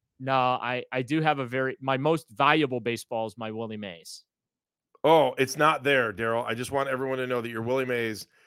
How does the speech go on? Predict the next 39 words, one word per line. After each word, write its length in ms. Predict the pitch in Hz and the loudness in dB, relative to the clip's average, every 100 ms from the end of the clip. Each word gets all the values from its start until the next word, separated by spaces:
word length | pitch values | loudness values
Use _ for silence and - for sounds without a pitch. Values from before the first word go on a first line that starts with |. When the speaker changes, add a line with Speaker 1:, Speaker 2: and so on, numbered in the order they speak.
| _ | _
Speaker 2:
is 200 | 120 117 | -4 -2
in 120 | 127 | -2
a 100 | 120 | -2
separate, 760 | 107 - 139 135 131 127 117 - | -6 -2 2 2 2 -4 -4 -6
uh, 360 | 107 104 101 - | -4 -2 -4 -6
place, 320 | 113 113 98 | -4 -4 -4
not 240 | 101 104 104 | -6 -6 -6
at 40 | |
your 120 | 95 | -8
house. 340 | 85 90 80 - _ _ _ _ | -10 -12 -14 -20 _ _ _ _
Speaker 1:
Uh, 80 | 104 | -20
so 400 | - 117 113 107 | -16 -8 -6 -6
that 180 | 113 135 | -2 -2
is 160 | 143 131 | -2 -4
my 140 | 131 | -6
most 400 | 127 127 127 - | -6 -4 -6 -8
valuable 800 | 107 101 123 123 117 107 113 107 _ _ _ _ _ _ - | -12 -2 0 0 -2 -4 -6 -6 _ _ _ _ _ _ 0
baseball. 460 | 123 - - 98 | 0 0 -6 -2
I 140 | 123 185 | 4 6
have 100 | 196 | 8
a 40 | |
lot 180 | 196 185 | 8 6
of 80 | 170 | 4
former 380 | - 175 170 156 | 0 0 2 0
in-, 200 | 156 160 | 0 2
I 120 | 156 | 4
have 140 | 156 147 | 4 4
a, 240 | 139 131 - _ _ - | 2 2 -2 _ _ 2
I, 200 | 165 165 | 4 4
let's 180 | 165 - | 2 0
see, 120 | 175 | 0
I 40 | |
have, 80 | 143 | 0
like, 180 | 135 123 | -2 -6
Omar, 580 | 156 180 170 165 160 160 | -2 -2 0 2 2 0
I've 140 | 151 131 | -2 -2
got 280 | 143 139 147 | 0 -2 -4
Mudcat 640 | 151 165 156 - 151 139 | 2 2 0 -4 -4 -6
Grant, 580 | 139 151 151 151 151 | -6 -2 0 0 -2